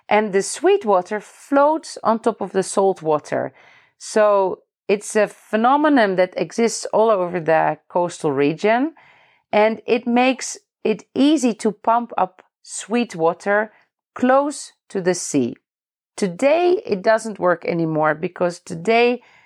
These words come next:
there is a lot of overpumping of water, which means that more salty water manages to enter and mix with the sweet water. And so it is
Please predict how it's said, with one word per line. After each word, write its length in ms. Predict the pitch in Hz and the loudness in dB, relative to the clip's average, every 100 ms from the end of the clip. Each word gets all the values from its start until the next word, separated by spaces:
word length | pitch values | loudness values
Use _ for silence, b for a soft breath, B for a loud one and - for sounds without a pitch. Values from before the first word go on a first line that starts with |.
| b | b
there 160 | - - | 0 0
is 380 | - 202 190 180 | 2 2 2 -2
a 80 | 190 | -2
lot 240 | 202 214 - | 0 -2 -2
of 280 | 175 170 _ - | -4 -4 _ -2
overpumping 1160 | 214 269 262 285 - 254 254 247 240 226 226 226 b b b - | 0 2 0 -2 0 0 0 -2 -2 0 -4 -8 b b b -2
of 240 | 208 202 | -2 0
water, 500 | 196 208 208 208 196 | 0 0 0 0 2
which 260 | 180 180 185 | 2 -2 -2
means 300 | 190 185 165 | -2 0 0
that 240 | 170 165 | -2 -2
more 420 | 175 185 220 220 | -2 0 2 2
salty 540 | 185 - 220 226 220 190 | 0 -2 0 0 0 -4
water 540 | 160 180 180 175 170 b b b | 0 -2 -2 -6 -6 b b b
manages 640 | 180 214 233 190 175 160 | 2 2 0 -4 -8 -8
to 180 | - 180 - | -8 -8 0
enter 560 | 190 233 233 185 165 160 b b b | 2 2 2 2 2 -2 b b b
and 260 | 185 185 208 | -2 2 2
mix 300 | 220 - 165 | 0 -4 -4
with 180 | 180 | -4
the 80 | 185 | -4
sweet 400 | 175 - 185 175 | -8 -4 -6 -2
water. 480 | 170 170 170 160 160 b b b | 0 0 0 -2 -4 b b b
And 160 | 175 180 | 0 0
so 240 | - 185 | 0 0
it 180 | - 180 | 0 0
is 260 | 185 - | -2 -4